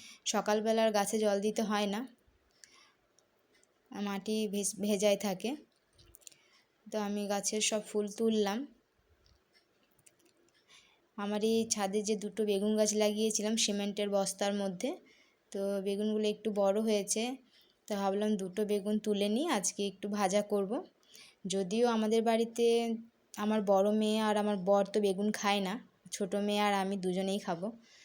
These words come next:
তাই ছোট ছোট দুটো বেগুনই হয়ে যাবে। তো আজকে আমি বেগুনটা তুলে, ফুল তুলে ভাবলাম যে এই যে গ্রিড আর্টটা করছিলাম, একটা পোর্ট্রেট,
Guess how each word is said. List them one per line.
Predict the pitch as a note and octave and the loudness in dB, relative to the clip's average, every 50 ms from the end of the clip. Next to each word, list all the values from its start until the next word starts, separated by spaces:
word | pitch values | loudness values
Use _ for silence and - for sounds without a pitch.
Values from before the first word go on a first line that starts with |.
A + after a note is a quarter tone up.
| - - _ _ _ - | -20 -20 _ _ _ -2
তাই | G3+ G3 G3 G3 G3 - G3 G3+ - | 2 4 4 4 2 0 -4 -8 -6
ছোট | - G#3 F#3+ G3 | -4 -4 -4 -2
ছোট | F#3+ G#3 F#3+ G3+ | -2 -2 -2 -2
দুটো | G3 F#3+ G3 - G#3 | -2 -2 -2 -2 0
বেগুনই | F#3+ G3 F#3 F#3 G3 G3 G#3+ B3+ | 0 0 0 0 0 -2 -2 0
হয়ে | A3+ A3+ G3 F#3 | 0 2 2 2
যাবে। | F3+ G3 F#3+ F3 G#3 C#4+ D4 - _ _ _ _ _ _ _ _ _ _ _ _ _ _ _ - - _ _ _ - - - - - - - - _ _ _ _ - | 2 2 2 2 0 -2 -4 -10 _ _ _ _ _ _ _ _ _ _ _ _ _ _ _ -20 -20 _ _ _ -20 -20 -20 -20 -20 -20 -20 -20 _ _ _ _ -2
তো | G3+ G3 G3 G3+ G3+ G#3 | 0 2 2 2 2 2
আজকে | G3+ - - F3+ F3+ - - - - B3+ | 2 2 2 2 2 0 -2 2 4 4
আমি | B3 B3 A#3+ A#3 A3 A3 C#4 G#4+ G#4 - - _ _ - - - - | 4 4 4 2 2 2 0 -2 -4 -8 -14 _ _ -20 -14 -10 -8
বেগুনটা | G3 F3+ G3 G3 G3 G#3+ A3 A3+ A3+ A#3 A3+ | -2 0 0 0 2 0 0 0 2 0 0
তুলে, | A#3 A#3 A3 G#3+ A3 A3 A3+ A#3 A#3+ A#3+ | 0 0 0 2 4 4 4 4 2 0
ফুল | - - A3 A3 | -2 -4 -2 -2
তুলে | G3 - A3+ A3+ A3 B3 D#4+ F#4+ | -2 -2 0 4 6 6 6 6
ভাবলাম | F4 B3+ G#3 G3 F3+ F3+ G3 G3+ G#3+ G#3+ A3 G#3+ | 2 -2 -4 -4 -2 -2 0 0 0 0 0 0
যে | - A3+ C#4 F4 - - - - - - - - - - _ | 2 0 0 0 -2 -6 -14 -20 -20 -20 -20 -20 -20 -10 _
এই | G#3+ G3 G#3 G#3 | -2 0 0 0
যে | F3+ G#3 A#3 D4 E4 D4 - - G#3 | 0 0 0 0 -2 -6 -10 -8 -8
গ্রিড | G3+ F3+ F3 G#3 A3 G3+ | -8 -4 -2 -2 0 2
আর্টটা | A3 G#3+ G#3 G#3+ - G#3+ | 2 0 0 0 -2 -4
করছিলাম, | G#3 - G#3+ G#3+ G#3+ G#3 - - A3 G3 G3+ A3 D4+ F4+ - - A#3 | -2 0 0 0 0 0 -2 -4 -2 -2 -2 -4 -4 -6 -10 -12 -12
একটা | G#3 - - | -10 -8 -8
পোর্ট্রেট, | F#3+ F#3 G#3 G3 F#3 - - A#3 C#4 E4+ | -8 -6 -6 -8 -6 -4 -2 0 0 0